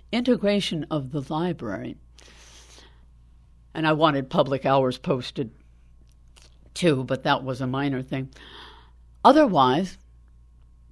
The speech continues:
I will file an administrative procedure."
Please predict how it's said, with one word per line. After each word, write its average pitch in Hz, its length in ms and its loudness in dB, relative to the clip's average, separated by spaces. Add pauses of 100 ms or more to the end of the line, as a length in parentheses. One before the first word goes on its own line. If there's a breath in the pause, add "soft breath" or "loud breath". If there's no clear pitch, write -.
(680)
I 220 200 8
will 208 200 0
file 156 600 2 (200)
an 160 140 0
administrative 156 920 2
procedure." - 600 4